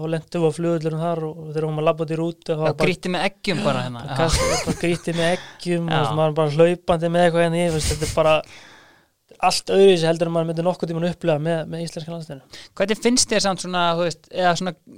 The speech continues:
Speaker 2: þín upplifun að, að því mér, þú veist, þegar ég hugsa um hinn mikla riðil, concacaf,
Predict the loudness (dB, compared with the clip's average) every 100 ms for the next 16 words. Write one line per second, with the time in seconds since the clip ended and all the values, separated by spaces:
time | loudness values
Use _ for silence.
0 | -10 -6 -2 -4 -4 -6 -4 -2 0 -2
1 | -4 -10 -6 0 2 2 0 _ _ _
2 | _ -12 -12 -12 -18 -8 -4 -2 0 0
3 | 2 0 -4 -12 _ _ _ _ -20 -10
4 | -8 -6 -6 -6 -4 -2 -2 -2 -4 -4
5 | -4 -4 -8 -6 -8 -8